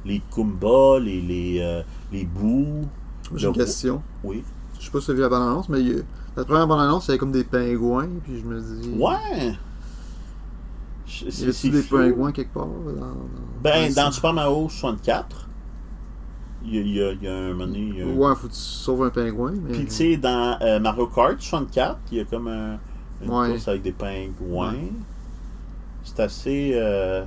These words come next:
Speaker 1: c'est assez limité, là. Je, je sais pas.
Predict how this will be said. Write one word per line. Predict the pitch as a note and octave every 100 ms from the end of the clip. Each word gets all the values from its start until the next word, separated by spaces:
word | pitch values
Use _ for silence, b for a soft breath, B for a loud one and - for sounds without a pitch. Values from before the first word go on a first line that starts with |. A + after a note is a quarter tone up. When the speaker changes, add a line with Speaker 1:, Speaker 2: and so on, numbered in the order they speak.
| -
Speaker 1:
c'est | G2+
assez | G2 A2+
limité, | A#2 A#2+ G#3+ - A#2 E4
là. | E4+ E4 D#4+ D4+ - - - - - - - - - - - - - - - - - - - - G#2
Je, | G2+ F#2
je | F#2+
sais | G2+
pas. | F2+ D2+